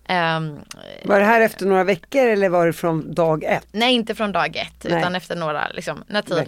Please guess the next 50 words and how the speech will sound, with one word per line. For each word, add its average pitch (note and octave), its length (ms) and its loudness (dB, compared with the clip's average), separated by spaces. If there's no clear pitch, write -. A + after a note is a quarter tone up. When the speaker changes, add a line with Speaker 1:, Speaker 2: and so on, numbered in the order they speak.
Speaker 2:
Veckor. D#3+ 120 -8
Speaker 1:
när G3+ 100 -6
tiden E3+ 300 -4
gick F3 200 -12
Speaker 2:
<laughs> - 0 -
Speaker 1:
liksom. A#3 200 2
Speaker 2:
När - 80 4
tiden F3+ 320 4
var E3 100 6
mogen. C#3+ 380 0
Speaker 1:
Ja, C#4 280 8
men C#4 200 2
precis. B3 440 0
Nej, B3 120 2
men B3 120 2
så, B3 120 0
så A#3 120 -2
det A3 140 -2
blev A#3+ 340 0
väldigt F#3 280 -4
liksom D#3+ 180 -10
naturligt F3 520 -2
bara G3 220 2
att E3 140 -4
vi G3+ 100 -4
trivdes E3 420 -4
i E3 80 -2
varandras D#3+ 340 -2
sällskap, E3+ 520 -2
men F3 100 -6
det F3 60 -2
var E3+ 120 -2
ju E3 60 0
liksom E3 260 -8
ingen F3 320 -4
som, E3+ 320 -2
eh, - 560 -10
jag C4 120 0
tror G#3 200 2
att F#3 140 -2
vi F3+ 180 -2
var, E3 580 2
efter - 280 -6
ett F3 80 -6
tag E3 300 0
så F3+ 60 -6
kände E3+ 260 -4
båda D#3+ 240 -2
två D#3+ 240 -4
att D#3+ 200 0